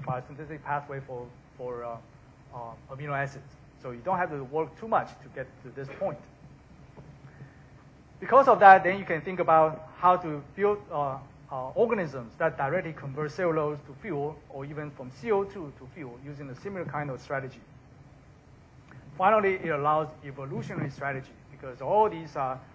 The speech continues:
amino acid based, so it is tightly re-, related to, uh, cell growth. I do have a few slides to talk about that, but I'm running out of,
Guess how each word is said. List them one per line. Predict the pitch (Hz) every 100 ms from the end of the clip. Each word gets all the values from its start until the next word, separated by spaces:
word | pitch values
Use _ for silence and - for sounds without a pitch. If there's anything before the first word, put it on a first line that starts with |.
| - -
amino | 135 151 156
acid | 151 151 135
based, | 185 151 131 - - - -
so | 123
it | 135 127 131
is | 131 - -
tightly | - 208 185 175 170 135
re-, | 143 143 131
related | 147 160 156 -
to, | 135 131 127 - 131
uh, | 127 143
cell | 160 160
growth. | 220 175 - - - - - - -
I | 127
do | - 233
have | 180 175
a | 151
few | 196 185
slides | - 165 160
to | -
talk | 160
about | 151 147
that, | 147 143
but | 139 131
I'm | 123
running | 147 165 156
out | 151
of, | 139